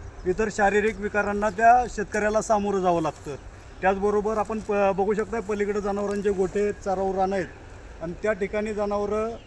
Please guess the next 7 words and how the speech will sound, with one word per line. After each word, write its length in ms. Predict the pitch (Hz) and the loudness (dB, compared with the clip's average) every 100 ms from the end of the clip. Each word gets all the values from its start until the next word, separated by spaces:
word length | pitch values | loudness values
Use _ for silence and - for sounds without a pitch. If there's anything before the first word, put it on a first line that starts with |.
| - - - | -18 -18 -6
चरून 240 | 190 220 254 | -2 0 2
झाल्यानंतर 500 | 226 220 220 196 220 | 2 2 0 -2 -4
पाणी 280 | 214 208 | -2 -2
पिण्यासाठी 500 | 202 220 220 220 226 | -2 -2 -2 -4 0
या 60 | 226 | 0
ठिकाणी 360 | 202 196 196 196 | 0 0 0 0
येतात 300 | 175 180 | -4 -6